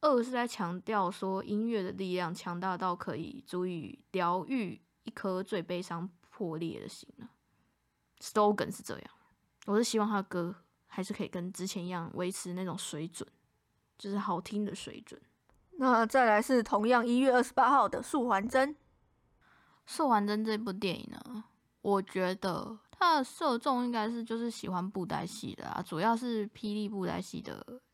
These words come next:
Speaker 1: 戏迷啊。啊，因为我本身有参-，参与制作这部电影，所以就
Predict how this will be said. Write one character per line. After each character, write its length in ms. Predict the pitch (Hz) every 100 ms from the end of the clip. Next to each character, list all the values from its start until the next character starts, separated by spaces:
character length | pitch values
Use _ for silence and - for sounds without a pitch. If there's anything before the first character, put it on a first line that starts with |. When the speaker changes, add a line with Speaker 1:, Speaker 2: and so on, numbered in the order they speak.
| _ _
Speaker 1:
戏 420 | - 262 185 -
迷 240 | - -
啊。 260 | 226 - - _ _ _ _ _ _ _ _ _ _
啊， 140 | -
因 80 | 247
为 40 | 262
我 140 | 220
本 200 | 214 -
身 200 | 190 185
有 140 | 175 160
参-， 300 | - 175 190 _ - - - _ -
参 320 | - 208 202
与 140 | 185
制 220 | - 180
作 160 | 180 - -
这 100 | 185
部 160 | 185 175
电 300 | 180 190 196
影， 180 | -
所 220 | 226 214 165
以 60 |
就 400 | - 185 127 165